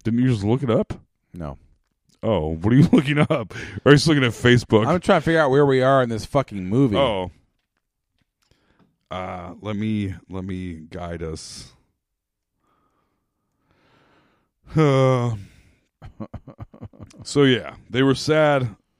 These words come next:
Speaker 1: He was mad about them celebrating after all the people died, and he goes to his office, and his black friend is like, "Oh, yeah, well, that happened, and I know you're trying to get back to normal shit, but Special Ops wants to talk to you."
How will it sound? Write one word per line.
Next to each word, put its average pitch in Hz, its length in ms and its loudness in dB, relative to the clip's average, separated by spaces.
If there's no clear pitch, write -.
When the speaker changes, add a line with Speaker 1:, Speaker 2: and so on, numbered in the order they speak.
Speaker 1:
He 175 240 0
was 139 180 2
mad 135 320 0
about 117 220 0
them 107 160 -2
celebrating 117 600 -2
after 101 240 -6
all 101 120 -4
the 87 60 -16
people 101 320 -10
died, 87 400 -8
and 92 100 -10
he 92 60 -8
goes 113 240 -2
to 120 100 -2
his 101 120 -4
office, 92 520 -6
and - 100 -16
his 78 140 -16
black 101 280 -6
friend 98 440 -6
is - 140 -12
like, 85 240 -8
"Oh, 87 260 4
yeah, 85 360 -4
well, 98 400 0
that 107 240 0
happened, 113 600 -2
and 92 100 -4
I 95 100 0
know 110 220 6
you're 110 160 4
trying 107 300 -2
to 95 80 -6
get 92 180 -6
back 95 280 -4
to 87 80 -8
normal 98 300 -2
shit, 98 400 -6
but 87 300 -4
Special 120 480 0
Ops 104 380 -4
wants 92 200 -6
to 85 80 -8
talk 80 300 -8
to - 100 -10
you." 69 280 -12